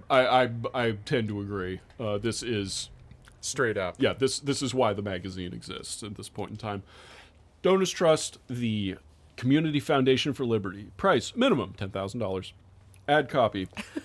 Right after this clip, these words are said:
Speaker 1: <laughs> Quote, "I give to make college a time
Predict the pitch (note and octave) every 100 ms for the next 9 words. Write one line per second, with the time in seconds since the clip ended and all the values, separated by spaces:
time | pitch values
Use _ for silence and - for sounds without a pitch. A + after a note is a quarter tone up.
0 | - F4+ _ _ - - - - G#3 G3+
1 | - - _ A#2+ - - E3 F3+ F3 B2+
2 | C3+ D3 C3 - G#2+ G#2+ - A#2 B2 C3
3 | A#2 G#2+ - A2+ A2+ A2+ A#2